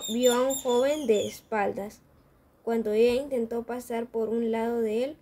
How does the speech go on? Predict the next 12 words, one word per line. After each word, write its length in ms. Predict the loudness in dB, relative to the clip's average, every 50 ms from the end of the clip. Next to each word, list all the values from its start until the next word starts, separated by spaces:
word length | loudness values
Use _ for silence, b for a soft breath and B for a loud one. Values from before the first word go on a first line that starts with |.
| _ _ _ _ _ _
observó 640 | -10 -10 -10 _ -6 -2 -2 -2 -2 -2 -4 -4
su 160 | -4 -6 -8 -8
rostro 540 | -6 -4 -4 -6 -6 -8 -14 -12 -12 -12 -14 _
y 140 | -8 -6 -4
al 160 | -4 -4 -4
darse 340 | -6 -6 -6 -6 -6 -8 -8
cuenta 320 | -6 -6 -6 -6 -6 -6
de 160 | -6 -6 -6
que 140 | -6 -8 -12
estaba 380 | -12 -12 -10 -8 -6 -6 -6 -6
totalmente 680 | -6 -8 -8 -6 -6 -6 -4 -2 -2 -2 -4 -4 -2 -2
desfigurado, 920 | 0 0 0 -2 -6 -10 -10 -8 -8 -4 -4 -2 -2 0 0 -2 -2 -4